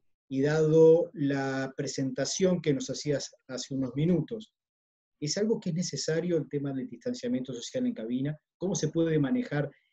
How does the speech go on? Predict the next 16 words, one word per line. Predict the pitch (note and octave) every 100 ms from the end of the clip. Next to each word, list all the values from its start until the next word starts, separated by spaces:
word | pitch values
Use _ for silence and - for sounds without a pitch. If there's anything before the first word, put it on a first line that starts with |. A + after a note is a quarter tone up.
| _
este | C3+ C#3+
tema? | C3+ B2 A#2+
¿Es |
necesario | C3+ - D#3 D3+
ese, | D3 C#3 B2 A#2+
el | A2
asiento | - B2+ A#2+
del | A2+
medio, | B2+ E3 D#3+ C#3+ C#3
la | A#2+
separación? | - - A#2 A#2+ - D#3+ D#3 D3+ - _ _
¿Cómo, | F3 F#3 E3+ D3+
cómo | F#3+ G3
lo | E3+
ven | D#3+ D3+
ustedes | - D3+ D3+ D3 -